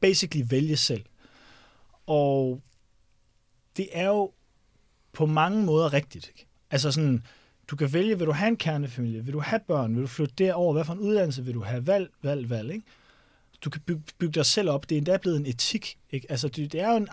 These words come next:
vi har jo sådan en autenticitetens etik, vi lever med, som den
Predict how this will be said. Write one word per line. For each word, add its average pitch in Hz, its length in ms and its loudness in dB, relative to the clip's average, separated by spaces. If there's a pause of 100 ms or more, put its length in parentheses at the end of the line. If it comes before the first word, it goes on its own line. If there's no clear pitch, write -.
(220)
vi 170 60 -6
har 175 180 -2
jo 202 120 0
sådan 175 140 -4
en 170 60 -6
autenticitetens 135 1080 -2
etik, 139 420 0 (120)
vi 127 100 -6
lever 123 280 2
med, 101 160 -2 (400)
som 98 380 -8
den 101 160 -6